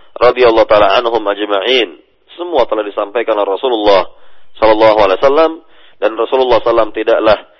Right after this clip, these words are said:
yakni, menyampaikan Al-Qur'an kepada para sahabat kecuali, yakni, bertahap dan demi tahapan-tahapannya. Sepuluh ayat, sepuluh ayat disampaikan oleh Nabi kepada para sahabat,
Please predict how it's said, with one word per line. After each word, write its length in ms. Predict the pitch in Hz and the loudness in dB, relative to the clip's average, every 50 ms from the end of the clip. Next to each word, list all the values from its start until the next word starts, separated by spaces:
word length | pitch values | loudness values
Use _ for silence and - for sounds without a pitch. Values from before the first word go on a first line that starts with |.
| _ _ _ _ _ _ - - | _ _ _ _ _ _ -12 -4
yakni, 300 | 95 98 98 - 104 110 | -2 -2 -2 -2 -2 -6
menyampaikan 600 | 107 107 107 104 104 104 95 127 123 127 - 113 | -6 -6 -4 -4 -4 -4 0 0 0 0 0 0
Al-Qur'an 600 | 101 104 107 - - 113 - - 113 117 110 104 98 | -2 -2 -6 -6 -6 -4 -2 2 2 2 2 0 -4
kepada 320 | 101 - - 101 98 95 | -6 -2 -2 0 0 0
para 220 | - 101 98 95 - - | 0 0 -2 -2 -2 0
sahabat 400 | 107 107 113 101 107 110 107 - - - - _ _ _ _ _ _ _ - | 0 0 2 2 4 2 2 2 -2 -14 -20 _ _ _ _ _ _ _ -14
kecuali, 720 | - - - 110 107 104 104 104 104 101 101 101 107 - - _ - - - | -12 -6 0 2 2 4 4 2 2 0 0 -4 -6 -8 -10 _ -20 -20 -18
yakni, 580 | - - 95 98 - - 101 101 101 98 98 95 - | -12 -6 -4 -2 -2 -2 -4 -6 -4 -4 -4 -6 -4
bertahap 420 | - 98 - - 131 120 120 110 - - - - _ - - - - - | -6 -4 0 0 2 4 2 2 0 -2 -14 -20 _ -20 -20 -12 -4 0
dan 240 | 101 101 98 95 95 | 0 0 0 0 -2
demi 240 | 107 110 110 107 98 | -4 -4 -2 -2 -4
tahapan-tahapannya. 1300 | - 101 101 113 - - 107 98 98 98 92 95 92 - 120 120 123 120 120 120 120 113 - - - - _ _ _ _ - | -2 0 0 0 0 0 -2 -2 0 0 0 0 2 2 0 0 0 -2 -2 0 0 -2 -4 -8 -18 -20 _ _ _ _ -20
Sepuluh 400 | - - - 135 139 135 117 117 | -20 -12 -6 -4 0 2 2 2
ayat, 320 | - 117 113 113 107 - | 4 4 4 4 2 2
sepuluh 240 | - - - 113 110 | -2 -6 -2 0 2
ayat 400 | 107 - 113 110 110 104 - - | 2 4 4 4 4 2 0 -2
disampaikan 560 | 92 - 113 104 98 101 110 107 - 107 101 98 98 95 - - | -4 -2 -2 -2 0 0 -2 0 0 0 -2 -2 -4 -14 -12 -6
oleh 240 | - 98 101 98 98 | -4 -2 -2 0 0
Nabi 320 | 101 107 110 104 104 101 | 0 0 0 0 -2 -4
kepada 320 | - 98 - 95 95 95 95 | -6 -4 -2 -2 0 0 -2
para 300 | - 95 92 92 87 - | -2 0 0 0 0 0
sahabat, 400 | 113 113 123 127 - 139 151 156 | 0 2 2 2 4 4 4 2